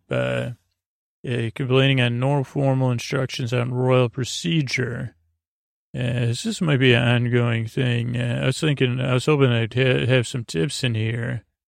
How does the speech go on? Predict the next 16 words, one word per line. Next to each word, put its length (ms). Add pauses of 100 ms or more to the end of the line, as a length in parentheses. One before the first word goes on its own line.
(800)
Uh, 260
but 120
in 120
short, 460
this 320
seems 300
to 60
be 100
the 100
golden 360
rule 280
when 160
joining 300
the 80
royal 300
family. 600